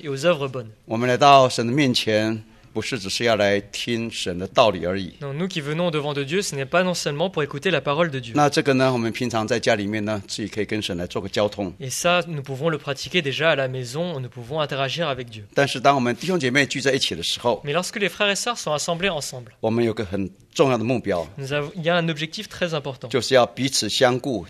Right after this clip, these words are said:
Speaker 2: 激发爱心，勉励行善。
Speaker 1: C'est de veiller les uns sur les autres pour nous inciter à l'amour et aux œuvres bonnes.
Speaker 2: 这是我们必须要做的事情。
Speaker 1: Ça, c'est un devoir qui nous est demandé.
Speaker 2: 我们早上已经说过了，
Speaker 1: Nous l'avons déjà dit ce matin.
Speaker 2: 其实我们一定要非常的明白，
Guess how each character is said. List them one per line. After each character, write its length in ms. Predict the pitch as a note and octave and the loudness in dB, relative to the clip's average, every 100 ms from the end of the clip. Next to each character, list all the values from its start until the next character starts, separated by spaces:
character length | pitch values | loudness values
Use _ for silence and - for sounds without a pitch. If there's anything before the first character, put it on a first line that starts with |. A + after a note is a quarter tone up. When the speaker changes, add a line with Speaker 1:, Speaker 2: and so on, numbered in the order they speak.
| - | -4
Speaker 2:
激 140 | B2+ | -2
发 160 | A2 A2+ | 2 4
爱 160 | A#2 | 4
心， 260 | G#2+ - G#2+ | 2 -2 -2
勉 320 | G#2 G2+ F2 | -2 -2 -4
励 120 | G#2+ | -6
行 260 | F#2+ - E2+ | -4 -4 -2
善。 240 | - A2 - - | 0 0 -2 -18
Speaker 1:
C'est 220 | - D3+ | -14 -12
de 100 | C3+ | -10
veiller 440 | C3 B2+ D#3+ F#3 G#3+ | -8 -6 -4 -4 -4
les 320 | C3+ B2+ D#3+ | -6 -2 0
uns 100 | F3+ | 0
sur 180 | - D#3 | -2 -2
les 220 | C3 B2 | -2 0
autres 280 | F3 - - - | -2 -2 -10 -4
pour 120 | E3 | -2
nous 160 | D3 C3+ | -2 -4
inciter 500 | D#3+ - - F#3+ G#3+ - - | -6 -8 -6 -6 -6 -12 -8
à 120 | D3 | -2
l'amour 440 | D3+ D#3 F3+ G3+ F3+ | 0 0 0 -2 -4
et 120 | E3+ | -2
aux 200 | E3+ C#3 | 0 2
œuvres 240 | F3+ C#3+ C3 | 0 0 -4
bonnes. 200 | B2 A2+ - | -8 -12 -8
Speaker 2:
这 100 | - | -2
是 140 | C3 - | 0 0
我 80 | G#2 | 0
们 260 | G2+ G#2 - - _ _ _ | 0 -2 -6 -20 _ _ _
必 120 | - | -2
须 180 | C#3+ - | 0 2
要 100 | A#2 | 2
做 180 | G#2 C#3+ | 4 2
的 60 | G#2+ | 2
事 120 | - | 0
情。 200 | C3+ - | -2 -6
Speaker 1:
Ça, 180 | - E3+ | -2 -2
c'est 220 | E3+ D3+ | -2 -4
un 80 | C#3 | -4
devoir 400 | C3+ D3+ D#3+ G3 | -2 0 2 2
qui 120 | - | 0
nous 180 | C#3 B2+ | -8 -4
est 80 | E3+ | -4
demandé. 400 | D3+ C3+ B2+ A2 - | -2 -4 -6 -8 0
Speaker 2:
我 60 | |
们 140 | D3 F#3 | 4 8
早 140 | D#3+ | 8
上 120 | E3 | 8
已 40 | D3 | 6
经 100 | C#3+ | 6
说 220 | - C3+ | 6 6
过 180 | C#3+ A2+ | 6 2
了， 100 | E2 - - | 0 -8 -8
Speaker 1:
Nous 60 | |
l'avons 240 | D3+ D3+ F3 | -4 -4 -4
déjà 200 | F3 E3 | -2 -2
dit 120 | D#3+ | -2
ce 120 | - | -4
matin. 260 | C#3 A#2+ E3 | -4 -8 -2
Speaker 2:
其 160 | F#3+ E3 | 2 4
实 120 | D#3+ | 4
我 60 | |
们 100 | A#2 | 4
一 60 | A2 | 2
定 140 | - | 2
要 160 | C3+ A#2 | 4 4
非 260 | G#2 - B2+ | 0 -2 -2
常 160 | G#2+ | -2
的 60 | G2 | -4
明 180 | F#2 G2+ | -4 -6
白， 180 | - | -8